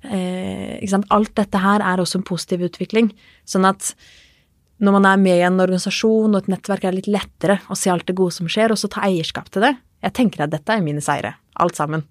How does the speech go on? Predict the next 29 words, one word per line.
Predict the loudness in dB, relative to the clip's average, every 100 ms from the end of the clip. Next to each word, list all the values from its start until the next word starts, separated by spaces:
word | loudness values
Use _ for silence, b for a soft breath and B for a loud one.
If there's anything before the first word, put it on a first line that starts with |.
| _
<laughs> | _
Selv | -4 0
om | 2
jeg | 2
ikke | 2 2 2
har | -2 -6 -4 0 2
vært | 2
med | 0 0
på | -2
så |
mye | 0 0
av | 0
det, | 2
og | 0
selv | 0 0
om |
det | 0
begynte | 0 -2 -4
før | -4 -2
jeg | -2
ble | -2
født, | -2 0
så, | 0 0 B B B B -4
så | 0
er | 2
jo | 0
dette | 0
mine | 0 0 -2 -4
seire. | -4 -2